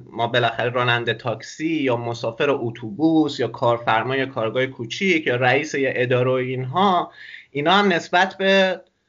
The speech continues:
پناهجوهای افغان با تبعیض روزمره اونا رو مواجه می‌کنن تو ایران و مقامای رسمی نیستن، یعنی ما مشکل اجتماعی داریم.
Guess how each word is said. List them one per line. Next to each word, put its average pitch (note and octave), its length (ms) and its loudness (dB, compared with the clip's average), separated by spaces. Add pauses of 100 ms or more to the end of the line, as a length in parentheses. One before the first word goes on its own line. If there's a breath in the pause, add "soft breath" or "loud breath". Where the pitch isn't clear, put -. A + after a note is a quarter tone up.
(260)
پناهجوهای D3+ 640 -4
افغان D3 480 -2
با E3+ 180 0
تبعیض D#3+ 520 -4
روزمره D3+ 680 -4
اونا E3 240 0
رو A#2+ 60 -2
مواجه A2 420 -2
می‌کنن G#2 380 -8
تو - 100 -12
ایران A2 240 -4
و D#3+ 40 -2
مقامای D#3 440 0
رسمی E3+ 440 -2
نیستن، F#3+ 340 -6
یعنی A2 140 -10
ما D3 120 -8 (200)
مشکل C#3 640 -4
اجتماعی C3+ 600 -2
داریم. D#3+ 400 0